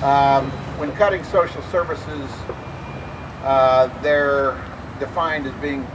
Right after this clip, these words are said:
courageous. Uh, when cutting the library budget,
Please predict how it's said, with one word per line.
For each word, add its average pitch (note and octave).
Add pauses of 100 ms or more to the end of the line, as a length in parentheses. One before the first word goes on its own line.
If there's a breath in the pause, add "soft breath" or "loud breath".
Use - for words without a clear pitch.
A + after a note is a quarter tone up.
(100)
courageous. B2+ (1400)
Uh, C#3 (160)
when D3
cutting G#3 (220)
the C3+
library D#3
budget, C3+